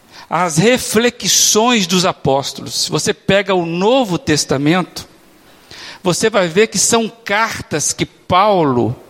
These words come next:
Pedro, João escreve, que são, que vão circular entre as igrejas da época. Então, e também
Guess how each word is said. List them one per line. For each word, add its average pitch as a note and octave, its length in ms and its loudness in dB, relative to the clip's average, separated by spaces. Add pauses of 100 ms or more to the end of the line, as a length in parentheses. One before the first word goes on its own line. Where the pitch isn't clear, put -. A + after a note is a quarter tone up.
(380)
Pedro, D#3 680 0 (1160)
João F3+ 500 2
escreve, D3+ 840 -2 (400)
que G#3+ 100 -2
são, B3 400 0
que - 140 -4
vão A3+ 160 0
circular A3+ 800 2
entre A#3 320 -4
as A3 140 0
igrejas F#3 720 0
da C#3+ 160 0
época. - 420 -8 (960)
Então, A3+ 760 0
e - 80 -2
também A#3 640 0